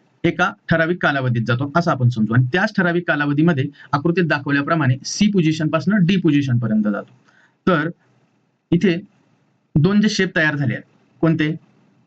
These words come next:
एएसबी आणि दुसरा जो शेप आहे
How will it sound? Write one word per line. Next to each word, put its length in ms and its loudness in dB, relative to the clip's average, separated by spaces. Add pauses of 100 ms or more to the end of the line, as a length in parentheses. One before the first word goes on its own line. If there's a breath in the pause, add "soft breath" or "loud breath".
(200)
एएसबी 1080 0 (220)
आणि 320 0
दुसरा 300 2
जो 100 0
शेप 240 -2
आहे 160 0